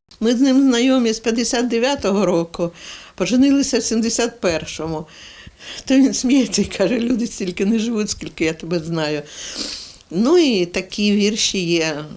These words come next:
Мені було чотирнадцять з половиною, коли цей вірш був написаний. «Солов'їні ночі тремтять, очі дивляться в очі, горять. Нас з тобою солодкі уста, юність, юність, пора золота.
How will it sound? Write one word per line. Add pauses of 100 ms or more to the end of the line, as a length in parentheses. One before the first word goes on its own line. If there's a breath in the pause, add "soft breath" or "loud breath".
Мені
було
чотирнадцять
з
половиною, (340)
коли
цей
вірш
був
написаний.
«Солов'їні
ночі
тремтять, (500 loud breath)
очі
дивляться
в
очі,
горять.
Нас
з
тобою
солодкі
уста, (400 loud breath)
юність,
юність,
пора
золота.